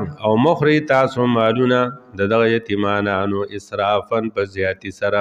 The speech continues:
«وبدارا»، او په جلتۍ سره، «أن يكبروا»، دا چې دوی به لوی شي. کله چې د یتیم مال در سره دی، نو که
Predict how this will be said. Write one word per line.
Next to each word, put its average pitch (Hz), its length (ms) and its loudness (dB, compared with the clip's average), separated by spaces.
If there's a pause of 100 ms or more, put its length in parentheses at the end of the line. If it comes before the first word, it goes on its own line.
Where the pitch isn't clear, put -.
(140)
«وبدارا»، 101 680 -2 (140)
او 101 120 -6
په 107 120 -6 (120)
جلتۍ 95 400 -4 (120)
سره، 101 220 0 (580)
«أن 123 180 0 (160)
يكبروا»، 123 540 0
دا 113 220 2
چې 110 220 -6
دوی 101 160 -2
به 101 160 0
لوی 101 280 0 (120)
شي. 104 160 -4 (2000)
کله 107 180 0
چې 104 160 -4
د - 20 0 (120)
یتیم 101 280 -2
مال 101 180 0
در 90 180 -4
سره 92 320 -2
دی، 78 100 -4 (3000)
نو 87 180 -8
که 90 60 -6